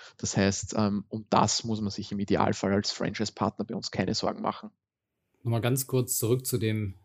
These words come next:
Speaker 2: Franchise-Interessierten. Ähm, wir hatten schon das Thema Nebenerwerb, ähm, dass das eben der Weg ist. Worauf achten Sie bei möglichen neuen Franchise-Partnern außerdem?
Speaker 1: Ja, grundsätzlich muss man dazu sagen,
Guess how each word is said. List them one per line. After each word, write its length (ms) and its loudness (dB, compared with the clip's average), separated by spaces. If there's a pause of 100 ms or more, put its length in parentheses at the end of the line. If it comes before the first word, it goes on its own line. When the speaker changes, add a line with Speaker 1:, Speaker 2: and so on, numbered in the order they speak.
(280)
Speaker 2:
Franchise-Interessierten. 1400 0
Ähm, 380 0
wir 80 2
hatten 160 -2
schon 100 -2
das 140 0
Thema 260 0
Nebenerwerb, 1000 2
ähm, 400 -6
dass 160 -8
das 200 -6
eben 260 2
der 160 0
Weg 280 0
ist. 500 -2 (400)
Worauf 480 0
achten 320 0
Sie 160 2
bei 640 0
möglichen 460 -2
neuen 220 0
Franchise-Partnern 1080 -4
außerdem? 540 -4 (640)
Speaker 1:
Ja, 280 4 (600)
grundsätzlich 420 4
muss 160 2
man 180 2
dazu 260 0
sagen, 440 4